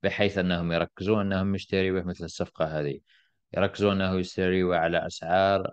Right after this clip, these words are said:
آه، رخيصة، لأنه عادة راح ينعكس إلى الأعلى ويمكن يرجع لهم حتى الفوق. فبالتالي هاي هي الفكرة.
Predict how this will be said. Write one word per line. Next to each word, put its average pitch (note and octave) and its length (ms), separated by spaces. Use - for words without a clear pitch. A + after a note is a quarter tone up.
آه، E2+ 200
رخيصة، G#2+ 480
لأنه G#2+ 280
عادة F#2 400
راح F2 320
ينعكس E2 560
إلى D2+ 120
الأعلى E2+ 540
ويمكن E2+ 440
يرجع D2+ 380
لهم D#2 260
حتى D2+ 320
الفوق. C#2+ 380
فبالتالي D2+ 640
هاي D2 220
هي C#2+ 140
الفكرة. A#2 540